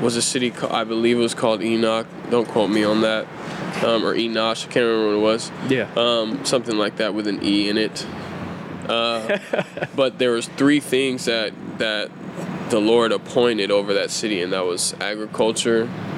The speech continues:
Speaker 1: um, business, in the same boat, and then there's in,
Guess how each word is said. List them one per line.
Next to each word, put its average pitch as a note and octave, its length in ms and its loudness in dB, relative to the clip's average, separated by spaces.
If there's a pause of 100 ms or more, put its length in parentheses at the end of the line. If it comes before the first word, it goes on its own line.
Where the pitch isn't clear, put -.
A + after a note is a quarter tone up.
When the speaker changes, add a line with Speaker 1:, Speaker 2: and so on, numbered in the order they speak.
(160)
Speaker 1:
um, F#2+ 500 2 (400)
business, G#2 720 0 (960)
in G#2 100 4
the F#2+ 80 2
same G2 360 -2
boat, F#2+ 260 2
and G2 100 2
then G2 200 2
there's G2 400 0 (100)
in, G2+ 340 -2